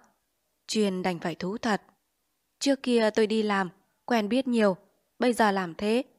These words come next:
anh em người ta cười cho." "Ồ, sao người ta lại cười là thế nào?" "Tôi tưởng giá ngồi két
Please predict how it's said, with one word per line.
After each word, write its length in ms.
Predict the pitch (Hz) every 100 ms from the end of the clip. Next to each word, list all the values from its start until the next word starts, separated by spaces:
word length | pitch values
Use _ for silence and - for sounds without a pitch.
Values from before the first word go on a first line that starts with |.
| _ _
anh 200 | 220 208
em 280 | 214 208 208
người 100 | 180
ta 120 | 220
cười 320 | - 233 196
cho." 240 | - 247 240 _ _ _ _ _ _ _ _ _
"Ồ, 360 | - 247 208 170 _ _ _
sao 280 | - 285 262
người 100 | 220
ta 160 | 233
lại 140 | 254 -
cười 200 | 262 240
là 100 | 208
thế 140 | 202 285
nào?" 300 | 277 196 - _ _ _ _ _ _ _ _ _
"Tôi 200 | 269 247
tưởng 420 | 247 240 185 170
giá 180 | 170 196
ngồi 200 | 269 226
két 300 | - 240 302